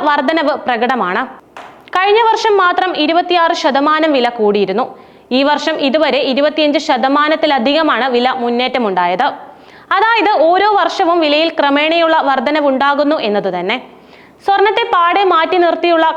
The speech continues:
കടുത്ത തീരുമാനം മലയാളി എടുക്കില്ല എന്നതും വാസ്തവമാണ്. പക്ഷേ സ്വർണം വാങ്ങുമ്പോഴും വിൽക്കുമ്പോഴും അല്പം ബുദ്ധിപരമായി നീങ്ങിയാൽ ഇതുവഴി ലാഭമുണ്ടാക്കാം എന്നൊരു കാര്യവുമുണ്ട്. എങ്ങനെയാണ്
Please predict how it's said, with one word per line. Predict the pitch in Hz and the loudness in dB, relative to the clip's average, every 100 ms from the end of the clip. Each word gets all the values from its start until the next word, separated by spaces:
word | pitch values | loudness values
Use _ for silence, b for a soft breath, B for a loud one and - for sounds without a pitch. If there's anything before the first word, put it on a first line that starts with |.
| 311 | -2
കടുത്ത | 269 285 330 | -2 -2 -2
തീരുമാനം | 294 294 302 285 294 339 | 0 2 0 0 -2 0
മലയാളി | 349 381 392 370 | 2 2 2 2
എടുക്കില്ല | 339 370 381 370 349 | 0 0 0 0 0
എന്നതും | 294 262 262 240 | 0 0 0 0
വാസ്തവമാണ്. | 240 - 262 196 180 233 269 - - B B B - | 0 -2 -2 0 0 -2 -4 -12 -20 B B B -6
പക്ഷേ | 392 - 494 494 | -4 0 0 2
സ്വർണം | 359 370 415 370 | 2 2 2 2
വാങ്ങുമ്പോഴും | 339 359 349 370 349 - | 2 2 2 2 0 0
വിൽക്കുമ്പോഴും | 277 285 294 330 330 254 269 247 | -2 -2 0 0 2 0 -2 -2
അല്പം | 269 311 269 | -2 0 -2
ബുദ്ധിപരമായി | 240 247 294 311 311 320 330 294 | -2 -2 0 0 0 0 2 2
നീങ്ങിയാൽ | 294 294 220 262 269 | 2 2 0 -2 -2
ഇതുവഴി | 262 302 302 285 226 | 0 2 0 0 -2
ലാഭമുണ്ടാക്കാം | 240 254 311 294 262 262 269 294 302 - | 0 0 0 0 0 0 0 -2 -4 -4
എന്നൊരു | 240 240 233 220 | -2 0 0 -2
കാര്യവുമുണ്ട്. | 190 214 226 185 170 220 - 370 | 0 2 0 -2 -2 -4 -2 -2
എങ്ങനെയാണ് | 427 494 480 427 | 2 2 2 2